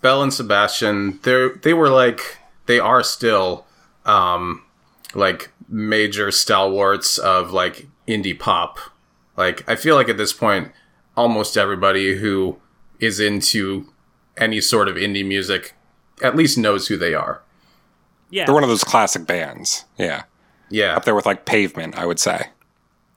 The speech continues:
Speaker 2: Yeah, for sure.
Speaker 3: What's been your guys', like, uh, history with Belle and Sebastian, though? Because I myself is, am, like, a pretty big fan. I was really into them when I was a teenager.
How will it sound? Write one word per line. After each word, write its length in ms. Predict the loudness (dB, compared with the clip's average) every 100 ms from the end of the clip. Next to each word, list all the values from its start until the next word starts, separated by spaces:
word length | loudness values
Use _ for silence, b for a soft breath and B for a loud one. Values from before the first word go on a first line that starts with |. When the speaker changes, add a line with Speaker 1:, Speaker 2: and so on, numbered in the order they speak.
| _
Speaker 2:
Yeah, 260 | -2 -2 -2
for 140 | -6
sure. 320 | -6 -6 -6 -10 _ _ _ B B
Speaker 3:
What's 260 | 2 2
been 200 | 0 2
your 140 | 4 6
guys', 200 | 4 4
like, 160 | 2
uh, 120 | 2 2
history 380 | 0 0 0
with 160 | 0 0
Belle 140 | 0
and 100 | 0
Sebastian, 380 | -2 -2 -2 0
though? 60 | 0
Because 200 | 0 2
I 160 | 2 4
myself 400 | 2 2 0 0
is, 120 | -6
am, 260 | -4 -2
like, 160 | -2 -2
a 60 | -6
pretty 320 | -2 2 2
big 180 | 2 0
fan. 340 | -4 -4 -4
I 80 | 0
was 180 | 0 4
really 220 | 4 4
into 140 | 2
them 140 | 0 2
when 100 | 0
I 40 |
was 100 | -2
a 40 |
teenager. 640 | -2 0 0 0 -4 -6